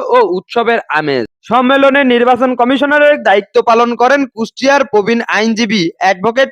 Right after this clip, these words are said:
আব্দুল মজিদ। এতে বিনা প্রতিদ্বন্দ্বিতায় সভাপতি নির্বাচিত হন বীর মুক্তিযোদ্ধা মোহাম্মদ আলাউদ্দিন খান।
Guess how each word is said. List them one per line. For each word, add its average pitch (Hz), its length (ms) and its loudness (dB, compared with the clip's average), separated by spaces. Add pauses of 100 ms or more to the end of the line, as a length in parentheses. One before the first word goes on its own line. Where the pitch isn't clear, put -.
আব্দুল 180 400 0
মজিদ। 165 420 -4 (680)
এতে 240 200 0
বিনা 226 300 -2
প্রতিদ্বন্দ্বিতায় 240 840 0
সভাপতি 247 520 0
নির্বাচিত 254 500 -2
হন 269 240 2 (160)
বীর 233 220 0
মুক্তিযোদ্ধা 220 680 0
মোহাম্মদ 240 500 2
আলাউদ্দিন 175 580 2
খান। 139 280 -2